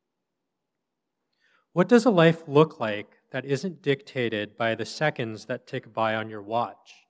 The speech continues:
or your phone or your next big purchase?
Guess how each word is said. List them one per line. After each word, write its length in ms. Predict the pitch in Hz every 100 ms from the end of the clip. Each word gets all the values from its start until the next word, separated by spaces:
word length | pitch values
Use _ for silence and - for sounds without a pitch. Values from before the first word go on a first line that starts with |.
| _ _ _
or 120 | 127
your 120 | 107
phone 420 | 98 120 110 92 90 _ _ _ _ _ _ _ _ _ _
or 100 | 139
your 120 | 127 123
next 300 | 123 - -
big 240 | 123 101
purchase? 760 | - 143 - 98 - - -